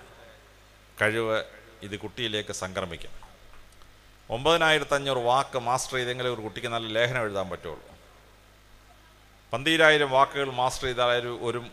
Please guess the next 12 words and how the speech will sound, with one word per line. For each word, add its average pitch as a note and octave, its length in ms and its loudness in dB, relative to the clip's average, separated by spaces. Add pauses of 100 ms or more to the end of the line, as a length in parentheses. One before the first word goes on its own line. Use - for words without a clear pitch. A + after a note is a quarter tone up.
കുട്ടിക്ക് A#2 540 -2
മൈക്കിൽ A2+ 300 -4
കൂടെ B2+ 180 -2
പ്രസംഗിക്കാൻ A#2+ 520 -4
പറ്റുള്ളൂ G2 340 -4
ആ F#2+ 40 0
ഭാഷയിൽ. F2+ 440 -6 (1400)
മുത്തശ്ശിയുടെ E3 460 4
കഥ C3+ 180 6
കേൾക്കുന്ന C#3+ 400 2
കുട്ടികൾക്ക് A2+ 840 -2 (120)
ഈ G#2 180 -4